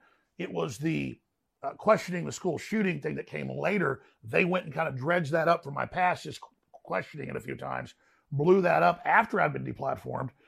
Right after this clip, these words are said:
and said I was deplatformed for that. But if you check the record, I wasn't. Uh, and, and, and so once they deplatformed me, it, it, it made the show in ways only get bigger,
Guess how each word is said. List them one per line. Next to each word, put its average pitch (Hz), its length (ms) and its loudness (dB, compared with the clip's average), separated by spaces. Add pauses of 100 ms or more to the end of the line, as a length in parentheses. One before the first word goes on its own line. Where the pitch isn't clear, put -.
(180)
and 143 140 -10
said 185 160 4
I 165 60 6
was 147 120 2
deplatformed 156 580 0
for 127 120 -6
that. 170 220 8
But 123 60 -8
if 127 40 -6
you 139 60 -8
check 185 200 -2
the - 60 -6
record, 147 360 0 (560)
I 151 120 8
wasn't. 151 440 8 (540)
Uh, - 160 -10 (120)
and, - 200 -4
and, 160 160 -2
and - 160 0
so 160 420 0
once 170 300 0
they 185 100 -4
deplatformed 180 580 4
me, 160 80 -4
it, - 320 -8
it, - 160 -8
it 156 80 -8
made 175 160 -2
the 160 60 -10
show 185 180 -2
in 73 100 -6
ways 156 240 0
only 78 180 -2
get 117 200 -6
bigger, 180 380 0